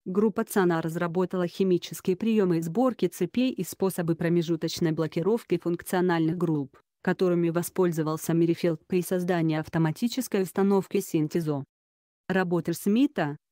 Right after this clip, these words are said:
по существу, опирались на весь предшествующий опыт, накопленный при изучении инсулина.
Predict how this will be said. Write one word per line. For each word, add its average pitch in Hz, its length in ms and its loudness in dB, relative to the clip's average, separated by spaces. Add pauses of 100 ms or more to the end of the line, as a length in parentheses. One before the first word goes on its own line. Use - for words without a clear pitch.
по 214 100 0
существу, 214 680 -2 (180)
опирались 180 600 0
на 175 100 2
весь 165 200 0
предшествующий 214 880 -2
опыт, 180 400 -2 (240)
накопленный 226 640 0
при 175 220 2
изучении 185 640 2
инсулина. 151 520 0